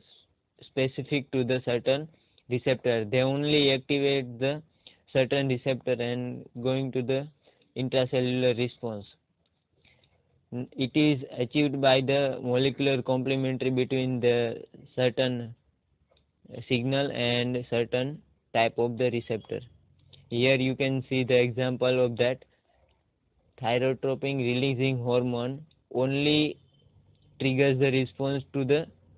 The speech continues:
anti-pituitary, not the hepatocyte. Okay, this is the example of specificity of the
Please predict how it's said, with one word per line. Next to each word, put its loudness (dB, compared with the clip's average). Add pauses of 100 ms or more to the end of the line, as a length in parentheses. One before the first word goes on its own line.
(160)
anti-pituitary, -2 (460)
not -2 (100)
the -2 (100)
hepatocyte. -2 (1400)
Okay, -8 (160)
this 0
is -8
the 2
example 0
of 0 (680)
specificity -2
of -4
the -4